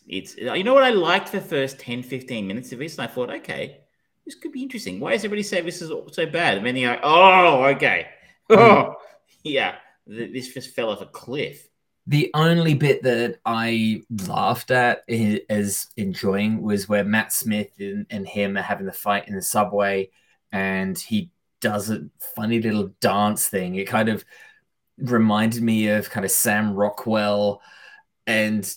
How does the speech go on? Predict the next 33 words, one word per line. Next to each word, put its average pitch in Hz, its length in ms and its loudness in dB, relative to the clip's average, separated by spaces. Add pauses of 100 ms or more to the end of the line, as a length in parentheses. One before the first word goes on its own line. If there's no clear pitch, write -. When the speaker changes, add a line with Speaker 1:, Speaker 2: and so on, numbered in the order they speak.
(100)
Speaker 2:
him 151 300 -2
just 185 340 4 (880)
very 208 560 2
clearly 170 640 0
enjoying 135 1080 0 (260)
being 190 240 -2
able 220 200 0
to 233 60 2
walk 269 640 -2
as 175 160 0
a 185 60 0
character 233 420 -2
for 147 80 -2
the 131 100 -4
first 131 300 -2
time. 117 160 -2
It's 117 120 -6
like, 131 200 -6
you 175 80 0
don't 202 260 0
get 214 340 -2
any 226 300 4
of 135 140 2
that 139 240 -2
from 139 140 -6
Michael 139 320 -2
Morbius. 151 500 2
When 123 160 -2
he 170 160 4
transformed, 110 540 -4
it 95 60 -2
was 120 140 -6
like, 104 220 -4